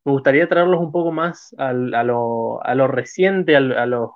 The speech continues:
últimos años de la política exterior argentina, porque la verdad es que hemos tenido y tenemos,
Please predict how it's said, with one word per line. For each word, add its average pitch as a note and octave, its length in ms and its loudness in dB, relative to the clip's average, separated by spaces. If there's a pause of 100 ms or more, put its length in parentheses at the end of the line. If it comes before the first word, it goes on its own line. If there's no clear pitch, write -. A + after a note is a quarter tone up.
últimos D3 460 0
años F3 520 -2
de C3 100 -4
la B2+ 100 -2
política C3 380 -4
exterior C#3 380 -4
argentina, D3+ 600 -2 (400)
porque E3+ 200 4
la F#3+ 80 6
verdad E3 220 6
es D#3+ 80 -2
que F#3 120 4
hemos E3+ 260 2
tenido E3+ 680 2
y A2+ 300 -14
tenemos, D#3+ 600 -4